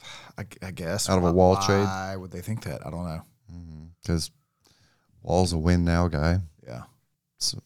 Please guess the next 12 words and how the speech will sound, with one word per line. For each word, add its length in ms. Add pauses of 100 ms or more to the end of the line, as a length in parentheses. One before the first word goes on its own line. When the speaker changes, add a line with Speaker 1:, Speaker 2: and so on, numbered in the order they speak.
(160)
Speaker 2:
maybe 220
they 140
could 160
trick 340
somebody 400
into 260 (560)
trading 280
away 160
their 140
future. 520 (2250)
Speaker 1:
Charlotte, 420
maybe. 260